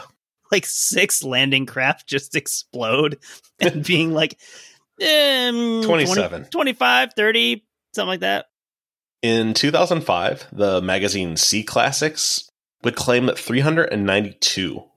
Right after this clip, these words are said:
Speaker 2: were lost in the disaster. By their math, a hundred and sixty-three were sailors and two hundred and twenty-nine were Marines. I couldn't find this article, but I would be interested to see their methods and their research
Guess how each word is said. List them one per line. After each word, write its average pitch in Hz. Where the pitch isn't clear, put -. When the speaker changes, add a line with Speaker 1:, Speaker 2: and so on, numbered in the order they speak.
Speaker 2:
were 87
lost 76
in 76
the 76
disaster. -
By 104
their 110
math, 123
a 85
hundred 104
and 78
sixty-three 98
were -
sailors 143
and 90
two 135
hundred 143
and 104
twenty-nine 85
were 73
Marines. 90
I 147
couldn't 170
find 98
this 113
article, 123
but 110
I 113
would 131
be -
interested 101
to 92
see 95
their 90
methods 123
and 95
their 87
research -